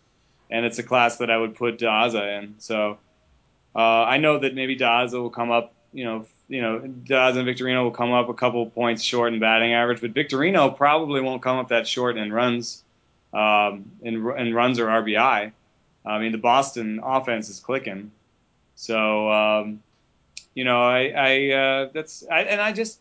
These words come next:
the reason I brought it up is not to, you know, get on Weirs. It's, it's that I think that there's sort of a,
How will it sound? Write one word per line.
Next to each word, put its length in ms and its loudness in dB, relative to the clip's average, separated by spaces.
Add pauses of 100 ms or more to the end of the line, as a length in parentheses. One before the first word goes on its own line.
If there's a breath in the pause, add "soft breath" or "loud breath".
(160)
the 80 -4
reason 280 -4
I 80 2
brought 260 2
it 100 -4
up 160 -6
is 140 -10
not 260 -8
to, 240 -12 (120)
you 100 -10
know, 160 -8
get 180 0
on 340 -4 (100)
Weirs. 280 0
It's, 300 -6
it's 220 -8
that 180 2
I 160 2
think 220 -2
that 140 -6
there's 200 -4
sort 160 -2
of 140 -2
a, 180 -4